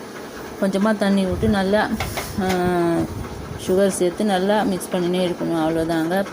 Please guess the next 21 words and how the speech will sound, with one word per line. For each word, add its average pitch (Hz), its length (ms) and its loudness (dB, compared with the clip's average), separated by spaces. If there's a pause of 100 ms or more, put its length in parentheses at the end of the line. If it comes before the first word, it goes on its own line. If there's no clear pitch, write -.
பதம் 175 360 2
ஒரு 170 160 2 (480)
கம்பி 190 260 2
பதம், 175 380 0
ஒரு 175 200 2
பதம் 170 300 2
அந்த 170 140 0
மாதிரிலாம் 165 400 0
எதுவுமே 170 260 -2
கிடையாதுங்க. 165 560 2
ஒரு 165 160 2
கம்பி 165 240 0
பதம், 165 240 2
ரெண்டு 170 280 0
கம்பி 165 240 -2
பதம் 165 440 -2
அந்த 165 160 0
மாதிரிலாம் 170 480 2
எதுவுமே 165 300 0
இல்லைங்க. 160 340 0
ரொம்ப 165 240 -2